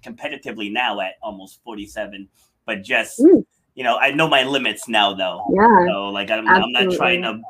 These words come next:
Speaker 1: not trying to break records or anything. I just do enough to, to place or, or win, and then I back off. <laughs> Whereas,
Speaker 2: <laughs>
Speaker 1: whereas, you know, a couple decades ago, it's like, "I'll break a limb to, to get this gold." <laughs> So,
Speaker 2: Right. Yeah.
Speaker 1: yeah.
Speaker 2: Yeah. I, um,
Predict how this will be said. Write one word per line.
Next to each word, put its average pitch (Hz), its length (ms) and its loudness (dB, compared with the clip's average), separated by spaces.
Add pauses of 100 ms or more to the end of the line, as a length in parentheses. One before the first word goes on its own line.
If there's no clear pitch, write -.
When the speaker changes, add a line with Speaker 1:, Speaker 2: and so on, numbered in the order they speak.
(180)
Speaker 1:
not 117 140 -8
trying 147 200 -2
to 117 120 -6
break 139 260 -2
records 127 380 -6
or 117 100 -8
anything. 110 460 -6
I 110 80 -6
just 110 240 -10
do 135 200 -6
enough 120 420 -2
to, 110 300 0 (500)
to 120 120 -2
place 127 420 -4
or, 117 220 -4 (120)
or 120 180 -4
win, 113 420 -2
and 104 120 -10
then 107 120 -4
I 98 80 -4
back 98 280 -4
off. 95 240 -8 (280)
<laughs> 165 160 -6
Whereas, 196 560 -4 (140)
Speaker 2:
<laughs> 190 120 -8
Speaker 1:
whereas, 139 420 0
you 156 80 -2
know, 139 100 2
a 131 60 -8
couple 151 320 -2
decades 156 400 0
ago, 123 280 -2
it's 127 140 -8
like, 117 220 0
"I'll 135 200 -2
break 139 240 -4
a 123 60 0
limb 117 460 -6
to, 139 140 -10
to 135 100 -10
get 123 220 -8
this 120 160 -8
gold." 120 460 -8
<laughs> - 40 -20 (520)
So, 202 60 2
Speaker 2:
Right. 165 360 4 (140)
Yeah. 175 400 2
Speaker 1:
yeah. - 220 -10 (300)
Speaker 2:
Yeah. - 300 -2 (200)
I, 208 360 4
um, 202 440 -2